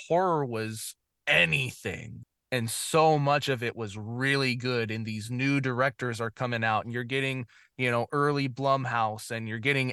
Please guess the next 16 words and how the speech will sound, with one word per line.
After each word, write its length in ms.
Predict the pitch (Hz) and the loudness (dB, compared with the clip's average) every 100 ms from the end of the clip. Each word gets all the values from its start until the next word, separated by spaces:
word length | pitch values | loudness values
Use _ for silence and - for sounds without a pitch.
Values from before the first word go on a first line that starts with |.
| - | 0
A 200 | 143 135 | 0 0
twenty-four, 1040 | - 147 135 123 - 151 135 120 110 101 - - _ | -2 -2 -2 -6 -4 -2 0 -2 -2 -6 -10 -20 _
and 420 | 123 123 117 117 107 - _ | -2 0 2 0 -4 -10 _
you're 160 | 123 123 | 0 2
getting, 380 | 135 147 143 127 | 2 2 2 0
like, 300 | 117 104 - _ _ _ _ - | 0 -2 -10 _ _ _ _ -4
again, 360 | 143 135 147 127 | -2 2 2 2
just 260 | 135 - | -2 -2
this 220 | 131 - 135 | -6 -6 -2
melting 580 | 147 156 160 - 139 | 2 4 4 2 -2
pot 320 | - 139 127 123 | 2 6 6 4
of, 200 | 117 117 | -2 -2
there 220 | 131 131 | 0 0
is 340 | 147 160 131 | 0 -2 -2
no 360 | 143 139 135 131 | -2 0 0 -2
specific 1000 | - - 113 - 175 165 147 127 - | -8 -8 -8 -2 0 0 2 0 -2